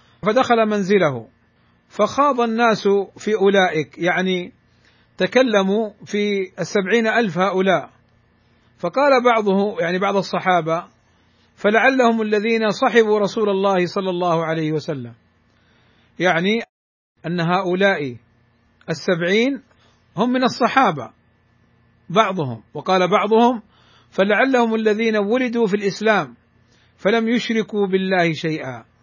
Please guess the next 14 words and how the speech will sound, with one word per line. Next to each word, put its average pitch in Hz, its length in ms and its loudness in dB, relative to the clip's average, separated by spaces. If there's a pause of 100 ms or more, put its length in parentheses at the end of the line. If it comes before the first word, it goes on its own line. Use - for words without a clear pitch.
(680)
وذكروا 214 640 2
أشياء. 156 420 -2 (920)
فخرج 254 440 2
عليهم 220 480 4
رسول 196 320 0
الله 190 360 0
صلى 180 240 -4
الله 175 360 0
عليه 165 200 -2
وسلم 196 360 -2
فأخبروه، 214 800 0 (760)
يعني 180 480 0
أخبروا 196 640 2
أنهم 214 580 0